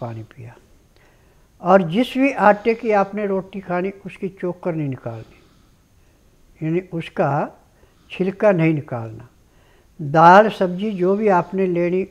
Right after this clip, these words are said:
वो भी धुली हुई नहीं लेनी, छिलके वाली लेनी।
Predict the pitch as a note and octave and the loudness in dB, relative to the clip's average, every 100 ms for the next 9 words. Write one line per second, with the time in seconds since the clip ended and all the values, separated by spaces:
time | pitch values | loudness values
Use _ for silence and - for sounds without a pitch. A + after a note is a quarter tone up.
0 | - _ F3+ F3+ F#3+ - _ _ _ - | -12 _ -8 -6 -8 -12 _ _ _ -10
1 | D3+ D#3+ G#3 F#3+ D#3+ D#3+ D#3+ F#3+ - D#3+ | -2 4 4 4 2 0 -2 -4 -6 -8
2 | - E3+ C#3 A#2+ A2+ G#2+ G#2 C3 | -4 -4 -2 -6 -10 -14 -18 -20